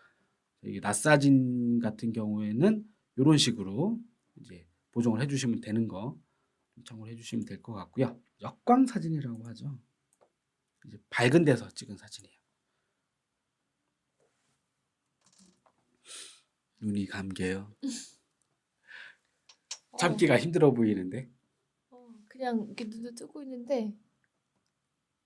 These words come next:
Speaker 2: 여기가 어디지?
Speaker 1: 이것도 지켜본다 그래야 되나?
Speaker 2: 뇌가 이렇게 빠져버려.
Speaker 1: 개조가 뭐라 그랬지?
Speaker 2: 응?
Speaker 1: 개조가 뭐라 그랬지?
Speaker 2: 개조?
Speaker 1: 디테일, 질감.
Speaker 2: 아, 질감.
Speaker 1: 어, 그런 거야.
Speaker 2: 음.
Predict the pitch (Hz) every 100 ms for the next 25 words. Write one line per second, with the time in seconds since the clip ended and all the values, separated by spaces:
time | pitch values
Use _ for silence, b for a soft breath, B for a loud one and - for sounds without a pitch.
0 | _ _ _ _ 226 226 214 202 208 208
1 | - 240 233 _ 226 208 208 _ - 131
2 | 131 - - 202 165 151 117 107 98 101
3 | 147 160 b b _ _ _ _ _ 220
4 | 208 214 208 - _ 233 247 269 269 233
5 | 208 - _ _ _ _ _ 135 135 135
6 | 107 120 117 104 - 208 - - 285 -
7 | _ _ - 113 117 101 101 101 95 85
8 | 143 151 _ _ - - 233 233 320 -
9 | _ - 117 - 98 92 - _ _ _
10 | _ _ _ _ _ _ - 127 120 98
11 | 80 - _ - - 220 214 214 - 98
12 | - _ _ - 104 95 95 87 _ _
13 | _ _ _ _ 208 196